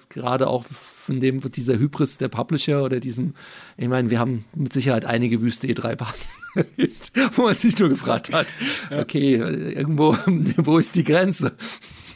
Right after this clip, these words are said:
Speaker 2: Also, also das, das Krasseste,
Speaker 1: Ja.
Speaker 2: was ich erlebt hab, aber das war ja, ja gut, Publisher, das war Microsoft, äh, als die, als die erste Xbox angekündigt wurde, diese X-, diese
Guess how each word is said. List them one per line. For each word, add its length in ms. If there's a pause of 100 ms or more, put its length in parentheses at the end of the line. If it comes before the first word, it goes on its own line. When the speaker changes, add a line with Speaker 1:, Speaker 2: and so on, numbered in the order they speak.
(560)
Speaker 2:
Also, 280
also 200
das, 200
das 180
Krasseste, 360
Speaker 1:
Ja. 80
Speaker 2:
was 120
ich 120
erlebt 280
hab, 140
aber 120
das 140
war 100
ja, 160
ja 140
gut, 320
Publisher, 320
das 180
war 200
Microsoft, 640
äh, 40
als 380
die, 240 (440)
als 160
die 80
erste 340
Xbox 400
angekündigt 580
wurde, 220
diese 240
X-, 260
diese 240